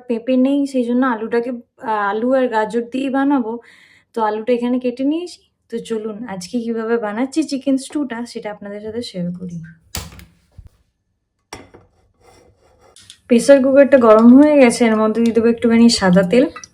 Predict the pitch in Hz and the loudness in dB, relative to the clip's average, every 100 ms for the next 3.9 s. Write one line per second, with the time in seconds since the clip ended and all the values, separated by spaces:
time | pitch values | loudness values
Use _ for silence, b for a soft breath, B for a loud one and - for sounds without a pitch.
0 | _ _ _ - - 220 220 220 214 208 | _ _ _ -12 -6 -6 -4 -2 0 2
1 | 254 247 208 180 185 175 - - - 196 | 2 4 4 4 2 0 -4 -12 -2 0
2 | 190 220 226 240 220 196 208 208 220 202 | 0 0 0 0 0 -2 -2 -2 -4 -2
3 | 202 226 262 254 226 240 185 180 | 0 2 0 0 -4 0 2 2